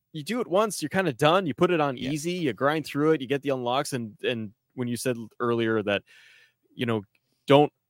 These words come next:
Speaker 1: put the unlocks, like, behind showcase mode. I agree. What's the point of me buying the Mega Boost pack in my version of the game
Speaker 2: Mm-hmm.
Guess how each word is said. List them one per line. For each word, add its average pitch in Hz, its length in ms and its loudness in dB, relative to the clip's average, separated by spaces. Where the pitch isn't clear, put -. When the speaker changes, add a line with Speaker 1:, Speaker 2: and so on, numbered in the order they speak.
Speaker 1:
put - 200 -2
the 110 320 2
unlocks, 117 600 0
like, 107 160 -6
behind 104 500 -6
showcase 107 480 -6
mode. 95 280 -8
I 143 120 6
agree. 127 340 2
What's 110 300 -2
the 226 100 -2
point 170 260 0
of 165 60 -2
me 156 120 -2
buying 123 440 -2
the 120 80 -4
Mega 104 320 -2
Boost 104 300 -6
pack 98 380 -2
in 113 200 -4
my 95 360 -4
version 127 280 0
of 110 80 0
the 104 80 -2
game 98 400 -4
Speaker 2:
Mm-hmm. 85 200 -14